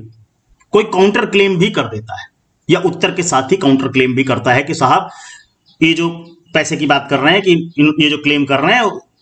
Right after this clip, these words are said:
मैंने भी इनको कुछ पैसा दिया है, मेरा भी कुछ बाकी बकाया है, उसके बारे में इन्होंने अपने, अ, क्लेम में नहीं बताया है, तो साहब मेरा भी पैसा दिलाया जाए।"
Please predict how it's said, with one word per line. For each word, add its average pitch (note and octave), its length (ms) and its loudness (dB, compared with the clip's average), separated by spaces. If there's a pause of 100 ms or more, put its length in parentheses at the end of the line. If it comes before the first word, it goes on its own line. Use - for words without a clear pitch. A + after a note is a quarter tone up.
(160)
मैंने D3 320 6
भी G#3 100 0
इनको F#3+ 180 2
कुछ F3 160 0
पैसा D#3+ 280 0
दिया D3 240 2
है, G3 220 -2
मेरा C#3+ 280 2
भी F3+ 120 0
कुछ F3 460 -2 (320)
बाकी C#3+ 280 -2
बकाया C#3+ 360 2
है, F3 140 -2
उसके E3 220 -2
बारे D3 240 2
में D3+ 100 2
इन्होंने C#3+ 260 4
अपने, C#3 220 2
अ, - 140 -6 (360)
क्लेम D3 380 0
में C#3+ 120 2
नहीं C#3 200 2
बताया B2 360 0
है, - 260 -8 (280)
तो D3 80 2
साहब D3+ 200 2
मेरा E3 240 2
भी D#3 100 -4
पैसा D#3 560 -2
दिलाया A#2 300 0
जाए।" - 180 -10